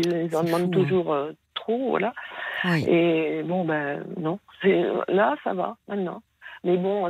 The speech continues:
Speaker 1: c'est vrai que, heureusement que j'ai eu mes deux fils aussi pour me soutenir, mes deux autres
Speaker 2: Oui,
Speaker 1: fils.
Speaker 2: oui.
Speaker 1: Parce que, autrement, euh, mon
Speaker 2: Oui,
Speaker 1: mari
Speaker 2: vous, vous
Speaker 1: était
Speaker 2: êtes,
Speaker 1: contre.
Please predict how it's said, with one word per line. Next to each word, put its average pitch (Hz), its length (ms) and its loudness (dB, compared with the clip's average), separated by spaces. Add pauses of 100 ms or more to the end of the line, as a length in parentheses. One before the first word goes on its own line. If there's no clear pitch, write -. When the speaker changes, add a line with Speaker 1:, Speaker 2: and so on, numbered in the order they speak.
Speaker 1:
c'est 180 80 0
vrai 202 240 0
que, 175 120 -6
heureusement 202 540 0
que 208 60 0
j'ai 202 140 2
eu 220 220 0
mes 185 180 2
deux 202 160 0 (120)
fils 240 200 0 (160)
aussi 185 440 -2
pour 185 160 -2
me 185 120 2
soutenir, 208 560 -2
mes 190 120 -2
deux 190 280 2
autres 185 140 -2
Speaker 2:
Oui, 185 100 2 (100)
Speaker 1:
fils. 147 40 -2 (380)
Speaker 2:
oui. 160 260 0 (560)
Speaker 1:
Parce - 240 0
que, 156 240 2
autrement, 156 680 -4
euh, 139 640 -8
mon 190 100 6
Speaker 2:
Oui, - 80 6
Speaker 1:
mari 196 140 4
Speaker 2:
vous, 196 80 4
vous 202 120 -2
Speaker 1:
était 196 100 -2
Speaker 2:
êtes, 202 40 -2
Speaker 1:
contre. 214 400 -4